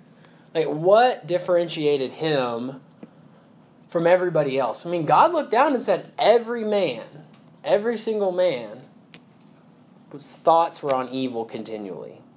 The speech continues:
So why would Noah receive grace or favor when God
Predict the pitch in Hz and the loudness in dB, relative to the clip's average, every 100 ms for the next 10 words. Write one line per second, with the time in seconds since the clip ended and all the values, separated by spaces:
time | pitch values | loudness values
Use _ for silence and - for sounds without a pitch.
0 | _ _ _ _ - 185 214 269 233 185 | _ _ _ _ -6 2 4 4 4 4
1 | 175 135 117 113 123 113 110 110 107 101 | 4 2 -4 -8 -8 -8 -4 -2 -2 -6
2 | 101 110 110 107 104 101 107 107 101 | -8 -4 -4 -4 -8 -8 -2 0 0